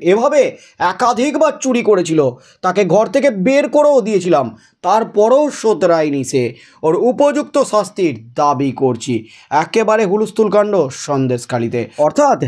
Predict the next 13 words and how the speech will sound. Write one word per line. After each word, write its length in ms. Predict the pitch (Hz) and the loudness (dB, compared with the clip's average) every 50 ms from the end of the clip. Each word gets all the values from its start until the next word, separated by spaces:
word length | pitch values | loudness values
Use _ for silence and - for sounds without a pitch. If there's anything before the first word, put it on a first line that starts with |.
| 101 | -6
দীর্ঘ 460 | 98 104 95 - 226 277 302 311 220 302 311 311 294 262 - | -8 -8 -4 -2 0 2 2 2 2 4 4 4 4 2 2
অপেক্ষার 640 | 190 220 180 240 233 226 - - 202 208 202 185 180 | 0 0 2 2 0 0 -2 -4 -2 0 0 0 -2
পর 540 | - - 175 254 294 302 269 208 156 147 135 _ _ _ _ _ _ _ _ _ _ _ _ _ _ - | -2 0 2 2 4 4 2 0 -2 -6 -10 _ _ _ _ _ _ _ _ _ _ _ _ _ _ -10
সন্দেশখালিতে 880 | - - 220 294 311 311 339 311 - - - 247 254 254 202 247 247 | -6 -2 0 0 2 2 0 0 -2 -2 0 0 0 2 2 2 0
ফাঁদে 640 | 220 - - - - - 233 269 311 320 330 349 330 240 - | 0 0 -6 -12 -2 0 2 4 4 4 2 2 0 0 2
পড়ল 440 | 285 269 254 262 254 247 240 226 | 2 2 2 2 2 2 2 2
ঘুঘু, 680 | 196 160 127 - 185 208 180 185 190 175 151 127 113 - - - _ _ _ _ - | 0 -2 0 0 2 2 4 4 4 4 4 2 -4 -8 -18 -20 _ _ _ _ -2
কিন্তু 360 | - 175 175 180 185 190 180 - - | 0 0 0 4 4 2 2 2 0
এখনও 640 | - 156 165 180 180 - - - 285 294 302 330 339 | -2 -2 -2 -2 -4 -6 -2 0 2 2 4 2 0
ধরা 360 | 294 220 202 226 226 226 220 | 0 0 0 2 2 2 2
পড়েননি 800 | - 180 190 190 190 196 185 175 180 185 175 160 139 120 127 127 _ _ _ | 0 2 2 2 2 2 0 0 0 0 0 0 -2 -4 -10 -12 _ _ _
সন্দেশখালির 800 | - - - 185 208 226 220 214 - - - 185 165 160 147 | -10 -2 0 0 2 2 0 0 -2 0 -2 0 0 0 -2
বাদশা 640 | 127 123 127 127 123 - - 240 247 233 190 120 - | 0 0 0 -2 -2 -2 0 2 2 2 2 -2 -6